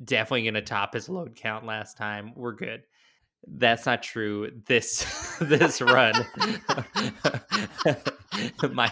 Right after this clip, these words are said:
<laughs> my guy is, like, driving, is like, "Well, here we go, right into Tuk Toyuk Tuk." And then he's like, "Why did I think I saw the town?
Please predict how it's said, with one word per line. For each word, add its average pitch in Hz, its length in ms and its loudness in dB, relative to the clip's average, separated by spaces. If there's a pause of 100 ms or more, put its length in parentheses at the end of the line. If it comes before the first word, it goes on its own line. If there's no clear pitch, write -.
<laughs> - 2000 -6
my 123 140 0
guy 120 200 4 (120)
is, - 260 0
like, - 300 -8 (460)
driving, 110 500 4
is 107 100 -4
like, 110 180 -2
"Well, 110 260 2
here 123 180 2
we 202 80 0
go, 202 160 4
right 139 240 8
into 165 80 6
Tuk 165 320 0
Toyuk 170 360 2
Tuk." 110 220 0 (580)
And - 100 -18
then 120 80 -4
he's 110 100 -6
like, 110 140 -6 (840)
"Why 131 200 -2
did 202 180 0
I 202 100 8
think 208 260 0
I 196 80 0
saw 185 300 4
the 185 80 4
town? 170 580 0